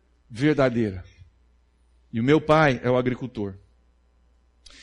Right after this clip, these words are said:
Todo ramo que estando em mim dá fruto, ele corta, e todo que dá fruto, perdão, todo ramo que estando em mim não dá fruto, ele corta, e todo ramo que dá fruto, ele poda,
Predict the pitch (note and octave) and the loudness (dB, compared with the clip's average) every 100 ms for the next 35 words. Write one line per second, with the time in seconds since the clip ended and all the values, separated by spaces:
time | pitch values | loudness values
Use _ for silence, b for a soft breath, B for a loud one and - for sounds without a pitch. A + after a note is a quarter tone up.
0 | B B - G3+ F3 F#3+ G3 F3+ D#3 D#3+ | B B 2 4 6 4 4 2 -2 -6
1 | - G3 F3 E3 F#3+ F3+ D#3+ D#3 - F#3+ | -2 0 0 -2 0 2 2 0 -4 0
2 | A3+ G3 - D3+ E3+ F3+ - E3+ E3 C#3+ | 2 0 0 0 0 -2 0 2 2 0
3 | - B2 B2 G3 G#3+ G#3 G#3 - G3 G#3 | -2 -4 2 4 4 0 -6 -6 -4 -4
4 | G#3+ _ _ _ _ _ - C3 G#3 A3 | -6 _ _ _ _ _ -4 0 0 0
5 | F3 F3 F#3 F3+ A3 A3+ _ _ _ - | -2 0 0 -4 -8 -10 _ _ _ -6
6 | D#3 C#3 A#2 G3 G3+ F#3+ F#3 D#3+ D3 F#3+ | -2 -2 -2 -2 0 0 -2 -8 -8 -6
7 | E3+ D#3+ D3 C#3+ C3 b b - C#3+ A3+ | -4 -4 -4 -6 -8 b b -6 0 2
8 | C4 D3+ - F#3 G3+ D#3+ E3+ - D3 A#2+ | 2 0 -2 -4 -4 -2 -4 0 0 0
9 | B2+ A#2+ G#3+ A3 F#3 D#3 D#3+ D#3+ D#3 D#3+ | -2 0 0 0 -2 -2 -4 -6 -4 0
10 | A3+ - D#3 E3 F3+ F#3+ - D#3+ D3 A2+ | 0 -2 -6 -2 -2 -4 0 2 2 -2
11 | A2+ | -8